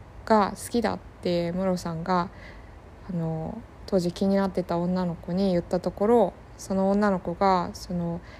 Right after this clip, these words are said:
新海誠作品を見て、見てくれて、その感想が「男の子って繊細なんだね」だった時の話を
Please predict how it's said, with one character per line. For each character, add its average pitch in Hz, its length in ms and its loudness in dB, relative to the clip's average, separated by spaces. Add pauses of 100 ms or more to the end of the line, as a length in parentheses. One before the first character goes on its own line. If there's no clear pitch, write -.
新 190 240 -2
海 175 140 0
誠 175 340 -4
作 180 260 -6
品 175 200 -2
を 165 40 -2
見 185 180 -2
て、 190 420 2
見 214 140 2
て 190 120 0
く 180 140 -2
れ 165 120 -2
て、 185 400 0 (380)
そ - 160 -6
の 214 120 0
感 214 260 2
想 208 260 0
が 233 340 2 (320)
「男 208 280 0
の 202 100 2
子 180 100 0
っ - 20 -2
て - 100 -8
繊 185 200 0
細 190 180 2
な 196 120 2
ん 185 40 0
だ 156 120 -2
ね」 170 180 0 (440)
だ 180 100 4
っ 170 60 0 (140)
た 170 180 -2 (120)
時 190 260 0
の 170 80 -2
話 175 840 -2
を 202 280 2